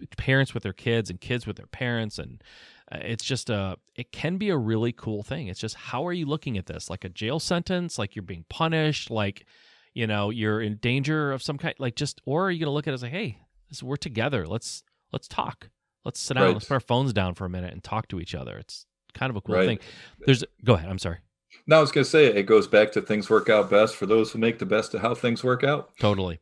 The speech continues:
Speaker 1: Absolutely. There's two more lines on here that I wanna make sure I, I say because they could not be more important than, than they are right now. And that's, "Nothing gets accomplished in your comfort zone." We talked about that a little bit, um,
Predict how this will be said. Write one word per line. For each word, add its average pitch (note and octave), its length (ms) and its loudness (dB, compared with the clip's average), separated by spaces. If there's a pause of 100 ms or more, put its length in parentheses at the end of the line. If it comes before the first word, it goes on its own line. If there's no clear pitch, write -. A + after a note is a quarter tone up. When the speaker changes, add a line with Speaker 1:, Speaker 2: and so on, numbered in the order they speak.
(100)
Speaker 1:
Absolutely. A#2 460 0
There's G2+ 180 0
two - 200 -2
more E3 420 4
lines A#2 400 2
on A2 80 4
here G#2 180 4
that G2 120 4
I G2 40 4
wanna A2+ 220 4
make B2 140 0
sure A2+ 180 2
I, G2+ 220 0
I G2 100 -4
say G#2 260 -4
because F#2 380 -4 (480)
they C3 160 0
could D3+ 260 2
not C3 440 2
be A2+ 160 2
more G#2 320 -2
important F#2+ 720 -4
than, G2 380 -6
than G2 200 -2
they F#2+ 140 0
are F#2+ 200 2
right G#2 260 4
now. F2+ 360 -4 (300)
And G#2+ 140 -2
that's, A2+ 220 0
"Nothing C3+ 300 0
gets C#3 180 -2
accomplished - 560 -2
in A2 60 -6
your G2+ 60 -2
comfort A2 380 0
zone." G#2+ 160 2
We G2+ 80 2
talked D#3 320 -4
about C3 220 2
that G#2+ 140 0
a G#2 40 0
little A#2+ 240 2
bit, G#2 240 0 (520)
um, F#2+ 520 2